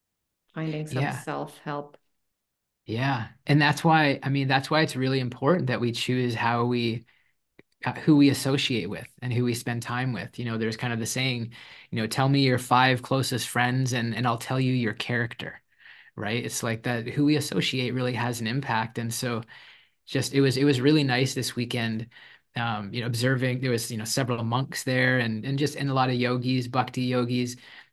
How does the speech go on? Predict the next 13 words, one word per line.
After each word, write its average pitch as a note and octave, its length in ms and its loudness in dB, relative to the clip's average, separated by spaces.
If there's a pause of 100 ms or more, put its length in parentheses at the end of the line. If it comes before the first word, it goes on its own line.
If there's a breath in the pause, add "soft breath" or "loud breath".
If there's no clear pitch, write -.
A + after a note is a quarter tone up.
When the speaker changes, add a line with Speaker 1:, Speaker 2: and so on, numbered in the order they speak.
(100)
Speaker 2:
and B2 140 -4
just A#2+ 280 -4
seeing C#3 600 -4 (320 loud breath)
how C3 580 -2 (240)
the, - 200 -8 (480)
what C#3 100 2
I D3+ 80 2
recognize, C#3 520 2
there's, C3+ 200 -2
like, C#3 180 0
there's C3+ 180 0
no E3+ 220 2
ego, C3 480 -2